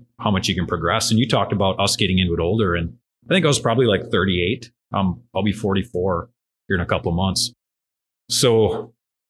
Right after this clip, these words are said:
yeah, I mean, we, we did, we both got into it older, but that really, I don't think has hurt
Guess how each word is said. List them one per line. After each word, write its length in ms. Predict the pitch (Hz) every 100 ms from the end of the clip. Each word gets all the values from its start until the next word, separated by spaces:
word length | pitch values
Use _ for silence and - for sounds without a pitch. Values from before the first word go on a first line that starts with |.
| _ -
yeah, 320 | 123 151 92
I 80 | 92
mean, 180 | 104
we, 220 | 104 92 101
we 80 | 104
did, 260 | 117 107
we 120 | 98
both 240 | 92 104 -
got 120 | 98
into 200 | 95 92
it 60 | 92
older, 280 | 95 127 95
but 320 | 85 80 - _ _ _ _ _ _ _ _
that 240 | 110 131 160
really, 320 | 131 143 135
I 80 | 110
don't 180 | 110 104
think 180 | 117
has 180 | 104 90
hurt 420 | - 104 101 -